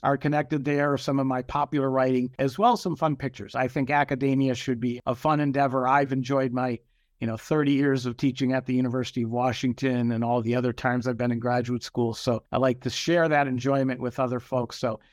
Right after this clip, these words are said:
uh, do go over there. Feel free to drop me a line and, and say hi if you like my papers, or even if you disagree with some stuff, I don't mind hearing from you.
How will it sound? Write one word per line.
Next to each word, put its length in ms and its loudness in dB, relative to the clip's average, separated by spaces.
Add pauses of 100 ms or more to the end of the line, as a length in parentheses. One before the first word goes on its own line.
(160)
uh, 180 2 (100)
do 180 0
go 160 2
over 240 2
there. 240 4
Feel 280 -2
free 220 0
to 140 0
drop 260 2
me 140 -2
a 80 -2
line 320 0
and, 240 -6
and 180 -2
say 220 0
hi 360 4
if 280 0 (160)
you 120 0
like 200 0
my 140 2
papers, 480 -2
or 100 0
even 220 2
if 120 -2
you 140 -2 (140)
disagree 400 2
with 80 2
some 160 0
stuff, 260 0
I 60 4
don't 140 0
mind 200 0
hearing 220 -2
from 180 -8
you. 80 -16